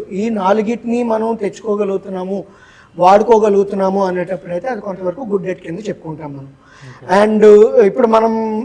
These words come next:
Speaker 1: ఆ, చెప్పుకుంటున్న దాంట్లోనే ఈ రీపేమెంట్ మెథడ్ అని చెప్పేసి అని ఇంకో రకంగా చూస్తాం. అంటే మనం ఏదైతే అప్పు తీసుకుంటున్నామో దాన్ని మూడు సంవత్సరాల్లో తిరిగి చెల్లించగలిగితే అది గుడ్ డెట్.
Speaker 2: అవును.
Speaker 1: తిరిగి చెల్లించలేని పక్షంలో ఉంటే కనుక అది బ్యాడ్ డెట్ కింద చెప్పుకోవచ్చు.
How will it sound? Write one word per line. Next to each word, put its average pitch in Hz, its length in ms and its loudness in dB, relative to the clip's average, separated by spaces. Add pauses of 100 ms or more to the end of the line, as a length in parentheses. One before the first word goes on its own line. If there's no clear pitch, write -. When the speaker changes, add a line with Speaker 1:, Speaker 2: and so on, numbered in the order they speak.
Speaker 1:
ఆ, 202 220 4 (100)
చెప్పుకుంటున్న 226 460 0
దాంట్లోనే 208 560 2 (840)
ఈ 190 240 4
రీపేమెంట్ 262 640 2
మెథడ్ 208 320 2
అని 226 160 2
చెప్పేసి 220 300 0
అని 262 140 -4
ఇంకో 240 240 -2
రకంగా 202 420 2
చూస్తాం. 151 280 -8 (540)
అంటే 214 140 2
మనం 220 280 4
ఏదైతే 220 440 6
అప్పు 233 220 2
తీసుకుంటున్నామో 214 580 -2
దాన్ని 214 300 2
మూడు 214 300 0
సంవత్సరాల్లో 220 560 0
తిరిగి 226 420 -2
చెల్లించగలిగితే 214 600 0
అది 254 100 4
గుడ్ 190 160 -6
డెట్. 180 220 -2 (360)
Speaker 2:
అవును. 139 180 -14 (260)
Speaker 1:
తిరిగి 233 200 2
చెల్లించలేని 226 600 4
పక్షంలో 214 460 0
ఉంటే 208 240 -2
కనుక 202 180 -4
అది 247 120 0
బ్యాడ్ 196 180 -2
డెట్ 190 180 -8
కింద 190 220 -14
చెప్పుకోవచ్చు. 135 440 -12